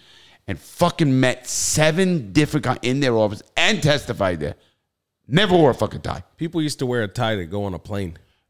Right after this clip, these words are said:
Speaker 1: I know. I remember those <laughs> days. That's the problem.
Speaker 2: <laughs>
Speaker 1: The, uh, but we couldn't afford a plane ticket back then.
Speaker 2: Mm.
Speaker 1: You know, that's the way it was. But anyway,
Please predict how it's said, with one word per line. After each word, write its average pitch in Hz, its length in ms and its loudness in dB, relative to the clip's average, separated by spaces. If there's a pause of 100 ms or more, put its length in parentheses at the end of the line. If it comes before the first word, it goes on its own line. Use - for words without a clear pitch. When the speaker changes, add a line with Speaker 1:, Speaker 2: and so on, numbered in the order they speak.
Speaker 1:
I 82 220 -6
know. 78 220 -4
I - 100 0
remember 107 380 4
those - 180 0
<laughs> - 100 -2
days. 131 260 2
That's 120 200 4
the 120 80 -2
problem. 120 440 4
Speaker 2:
<laughs> 143 100 -2 (400)
Speaker 1:
The, 151 240 8
uh, 131 320 4 (140)
but 123 160 0
we 139 120 2
couldn't 107 180 -4
afford 87 280 -2
a - 20 -12
plane 85 240 -8
ticket - 240 -12
back 76 220 -12
then. - 120 -18
Speaker 2:
Mm. 101 300 -18
Speaker 1:
You 92 80 0
know, 85 140 0
that's 82 140 -6
the - 80 -10
way - 80 -6
it - 60 -8
was. - 220 -10 (280)
But 196 140 4
anyway, 202 300 4